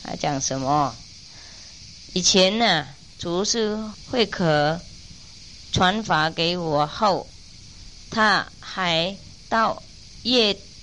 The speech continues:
都nghiệp đô，嗯，弘法，啊，弘法到，呃，三-，三十年以后才示寂的。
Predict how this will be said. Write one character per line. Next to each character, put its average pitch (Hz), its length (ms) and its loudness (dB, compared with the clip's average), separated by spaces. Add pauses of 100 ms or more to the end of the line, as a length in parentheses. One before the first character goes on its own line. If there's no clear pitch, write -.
(760)
都 220 300 0 (500)
nghiệp 185 180 0 (140)
đô， 190 260 4 (200)
嗯， 139 200 -6 (420)
弘 190 360 2
法， 151 460 2 (1600)
啊， 156 460 0 (1900)
弘 214 340 2
法 175 200 6
到， 180 380 2 (340)
呃， 185 340 0
三-， 277 540 0
三 - 840 0
十 196 360 2
年 165 400 0 (100)
以 185 160 -6
后 202 260 0
才 160 280 0
示 214 400 -2
寂 226 220 0
的。 107 140 -8